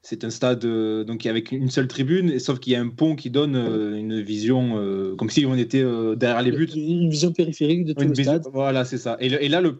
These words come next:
Speaker 1: le pont était plein alors que le stade était à huis clos. C'est, du coup, c'était, c'était frustrant ou finalement non, parce qu'il y avait du bruit et que finalement le public était là sans être là finalement.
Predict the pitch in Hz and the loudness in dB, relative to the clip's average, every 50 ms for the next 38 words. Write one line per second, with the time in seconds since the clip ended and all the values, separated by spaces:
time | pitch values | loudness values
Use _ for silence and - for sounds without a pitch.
0 | - 143 139 131 131 - 185 190 156 135 131 - 131 131 - 156 175 185 160 131 | -6 -4 -4 -4 -2 0 0 0 0 -2 -2 -4 -8 -6 -2 -2 0 0 0 -2
1 | 127 - - 127 113 117 117 - 151 135 120 - 127 117 113 120 123 - 202 220 | -4 -4 -4 -6 -6 -6 -6 -6 -6 -6 -4 -4 -4 -2 -2 -4 -2 -2 0 2
2 | 185 131 110 110 - - 131 127 120 120 123 120 127 135 135 220 214 - 165 135 | 2 2 0 -2 -4 -6 -6 -6 -6 -8 -6 -4 -4 0 0 0 2 2 2 2
3 | 147 139 131 143 135 135 - 160 135 - 160 - - 185 175 - 254 311 311 - | 2 2 2 0 0 2 2 2 2 2 0 0 -2 -2 -2 2 2 0 0 2
4 | 170 170 156 160 160 156 170 180 - 180 170 175 - 151 135 135 123 131 127 123 | 2 2 2 4 2 2 2 2 2 0 0 2 2 2 2 2 2 0 -2 -2
5 | 139 131 127 160 196 170 220 165 - - 156 135 127 - 135 139 135 160 175 156 | -2 -2 0 2 2 4 4 2 2 0 -6 -8 -8 -8 -6 -4 -2 0 0 0
6 | 131 131 127 135 165 165 156 135 - - 120 123 143 151 156 - 143 127 127 127 | 0 -2 -2 -2 0 0 0 -2 0 0 0 0 0 -2 -2 -2 -2 0 0 -2
7 | - 208 202 165 139 120 117 113 110 104 | 0 -2 -2 -2 -2 -6 -8 -8 -8 -10